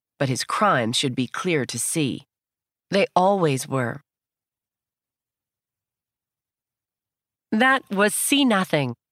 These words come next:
by Amy Davidson Sorkin from The New Yorker magazine's issue for August twenty-sixth, two thousand nineteen, narrated by Christy Burns.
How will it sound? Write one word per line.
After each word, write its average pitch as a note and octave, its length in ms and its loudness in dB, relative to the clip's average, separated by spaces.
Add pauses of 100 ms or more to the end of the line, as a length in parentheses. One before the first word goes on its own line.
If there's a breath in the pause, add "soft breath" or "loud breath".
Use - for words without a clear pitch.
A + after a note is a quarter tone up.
(160)
by G3 260 2
Amy C#4 340 4
Davidson G#3 520 0
Sorkin E3+ 540 -2 (400)
from D3+ 240 2
The C3+ 80 2
New C#3+ 100 4
Yorker F3+ 400 2
magazine's E3+ 600 0
issue D#3 420 0
for F3 300 0
August E3 340 0
twenty-sixth, A#3+ 800 -2
two C4+ 160 -2
thousand A3+ 340 2
nineteen, F3 640 -2 (580)
narrated D3+ 640 0
by D3 160 2
Christy E3 380 -2
Burns. C#3 460 -2